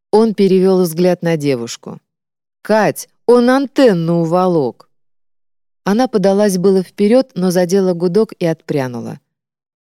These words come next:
«Он?» Катя открыла дверь и ощупала рукой крышу машины в поисках антенны. «А если бы они ночевали в палатке?» «Ничего себе!» сказала она, дрожа всем телом.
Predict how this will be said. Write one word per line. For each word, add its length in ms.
«Он?» 300
Катя 300
открыла 420
дверь 420
и 80
ощупала 600
рукой 320
крышу 400
машины 560
в 80
поисках 500
антенны. 560
«А 120
если 300
бы 120
они 240
ночевали 540
в 180
палатке?» 760
«Ничего 680
себе!» 480
сказала 520
она, 260
дрожа 380
всем 320
телом. 480